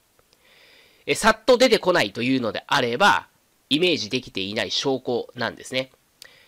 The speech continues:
え、これでは実力はつきません。では一つ具体例を出します。十二月三十一日までに借りたお金を返す義務。まあ、返す債務でもいいですね。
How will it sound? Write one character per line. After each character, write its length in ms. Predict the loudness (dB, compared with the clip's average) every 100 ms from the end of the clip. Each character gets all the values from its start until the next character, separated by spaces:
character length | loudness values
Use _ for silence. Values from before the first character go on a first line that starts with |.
| -6
え、 100 | -4
こ 140 | 2
れ 80 | 4
で 80 | 4
は 140 | 2
実 240 | 0 -4
力 180 | -4 -2
は 80 | -4
つ 180 | -6 -10
き 120 | -8
ま 100 | -8
せ 140 | -8
ん。 100 | -10 _ _ _ _ _
で 80 | 2
は 80 | 2
一 180 | 0 -6
つ 160 | -6
具 140 | -8 -2
体 240 | 0 0
例 180 | 0 -2
を 140 | 0
出 120 | -2 -4
し 220 | -8 -8
ま 80 | -8
す。 180 | -8 -10 _ _ _ _ _ _ _ _ _ _ _ _ _ _ _ _ -6
十 260 | 0 2
二 120 | 2
月 180 | 2 2
三 300 | 0 0 0
十 220 | 0 -2
一 200 | -2 -2
日 220 | -2 -2 -2
ま 140 | -6
で 100 | -4
に 300 | -2 -4 -4 _ -6
借 240 | -2 -2
り 20 |
た 140 | 0 -2
お 40 |
金 240 | -2 0
を 120 | 0 0
返 260 | -2 -4
す 140 | -4 -8
義 140 | -8
務。 180 | -8 -10 _ _ _ _ _ _
ま 120 | -8
あ、 60 | -8 _
返 180 | -4 -4
す 140 | -4 -6
債 240 | -2 0
務 160 | 0 -4
で 60 |
も 80 | -6
い 40 |
い 20 | -14
で 60 |
す 140 | -14 -12
ね。 160 | -14